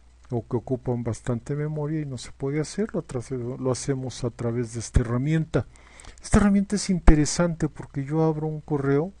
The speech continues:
y tengo mi capacidad disponible. Si se me agota por todo lo que he ido,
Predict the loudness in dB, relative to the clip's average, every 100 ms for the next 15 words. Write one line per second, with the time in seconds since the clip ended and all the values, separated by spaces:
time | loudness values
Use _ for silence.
0 | -20 -20 -20 -10 -6 0 2 2 -2 -4
1 | -6 -6 -6 -6 -6 -6 -6 -8 -10 -6
2 | -4 -2 -2 -2 -4 -6 -16 -20 -20 -20
3 | -14 -2 2 4 2 2 2 0 2 0
4 | 0 0 -2 -4 -6 -2 0 0 -4 -4
5 | -2 -2 -2 -4 -4 -4 -6